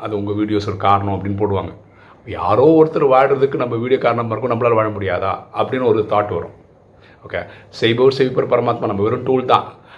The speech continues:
அதுக்கே இவ்வளோ இம்பேக்ட் இருக்கு, அப்போ நம்ம வாழ முடியாதா? So இதுதான் நான்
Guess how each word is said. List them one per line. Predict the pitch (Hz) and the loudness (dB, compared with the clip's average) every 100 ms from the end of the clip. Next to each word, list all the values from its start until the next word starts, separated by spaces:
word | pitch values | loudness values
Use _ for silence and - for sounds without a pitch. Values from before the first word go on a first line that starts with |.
| - | -10
அதுக்கே | - 120 135 160 135 | -4 -2 2 4 4
இவ்வளோ | 120 135 131 | 2 4 4
இம்பேக்ட் | 127 - - | 4 2 2
இருக்கு, | 107 98 92 - | -4 -6 -10 -12
அப்போ | 113 117 | -6 -2
நம்ம | 120 131 | 2 4
வாழ | 120 120 | 4 4
முடியாதா? | 101 85 87 101 101 - - _ _ _ _ _ _ _ - - | 0 -6 -6 -6 -8 -14 -20 _ _ _ _ _ _ _ -20 0
So | 131 - 151 | 0 0 2
இதுதான் | 170 208 175 120 135 - - - - _ _ _ _ _ _ _ _ - | 2 4 4 4 2 -2 -14 -20 -20 _ _ _ _ _ _ _ _ -2
நான் | 110 120 - | 2 4 2